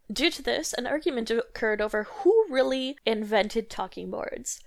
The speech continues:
Articles circled in newspapers, and the argument played out in the pages of the Baltimore Sun, while talking board companies that tried to rival Ouija boards started and failed. In nineteen nineteen, Colonel Bowie, who seemingly had had enough of the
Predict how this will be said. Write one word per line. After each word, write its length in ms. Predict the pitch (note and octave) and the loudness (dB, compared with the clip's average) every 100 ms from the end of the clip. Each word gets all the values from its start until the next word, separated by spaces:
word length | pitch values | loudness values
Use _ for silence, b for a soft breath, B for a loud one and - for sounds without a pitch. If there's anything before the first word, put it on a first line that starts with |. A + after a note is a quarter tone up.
| b | b
Articles 380 | C4 C#4 F4+ E4+ | 2 4 0 0
circled 360 | - C4 C#4 G#3+ | -2 -2 -2 -2
in 140 | G3 | -4
newspapers, 880 | B3+ E4+ - E4 D#4+ E4 D#4+ E4 - A3+ | -4 -4 -4 -6 -2 -2 0 -2 -4 -4
and 100 | A3 | -2
the 120 | - | 0
argument 400 | A#3+ B3 C#4 - | 0 0 -6 -2
played 260 | B3+ F4 | 0 4
out 120 | D4+ A#3+ | 4 4
in 100 | A3+ | 0
the 80 | |
pages 420 | A3+ A#3 G#3+ G#3 G3+ | 0 0 0 -4 -4
of 100 | G3 | -6
the 60 | |
Baltimore 460 | F#3+ G3+ - F#3+ F#3+ | -2 -2 -2 -6 -6
Sun, 400 | - D#4+ D#4 E4 - | 0 2 2 -2 -2
while 100 | A#3+ | 0
talking 320 | D4+ D#4+ D#4+ | 0 -2 0
board 180 | D4+ - | -2 0
companies 460 | A#3+ A3+ A#3 A#3 | -4 -4 -6 -2
that 140 | G#3+ - | -2 -2
tried 320 | C#4 E4 F#4+ | 2 4 2
to 80 | A#3 | -2
rival 340 | G#3 G3 G3 | -2 -2 -4
Ouija 280 | G3+ F#3 G3 | -6 -8 -6
boards 360 | F#3+ G3 F#3+ | -4 -4 -4
started 540 | - A3 A3 G#3+ G#3 G3+ - | -6 0 0 0 -2 -4 -8
and 200 | G3+ G3 | -10 -8
failed. 680 | - - - - - A#3 - _ _ | -10 -6 -6 -6 -10 -12 -20 _ _
In 120 | A3+ | -4
nineteen 400 | A3 A3 G#3+ G#3 | -2 -4 -4 -6
nineteen, 640 | G3+ G3+ - G4 C4+ C4+ - - | -6 -6 -2 0 0 -4 -8 -6
Colonel 300 | - G4 F4 | 2 4 6
Bowie, 440 | C#4 C#4+ C#4+ C#4+ | 8 8 4 -2
who 460 | - C4 C4 B3+ - - | -2 0 4 4 4 -2
seemingly 560 | - - C#4+ C#4+ C4+ C4+ | -10 -8 -6 -2 2 2
had 160 | A#3 A3 | 0 -2
had 320 | A#3 D#4 D#4 | 6 8 8
enough 300 | A3+ G#3+ - | 6 2 -4
of 120 | G3 | -6
the 320 | G3+ G3 F#3+ | -4 -2 -2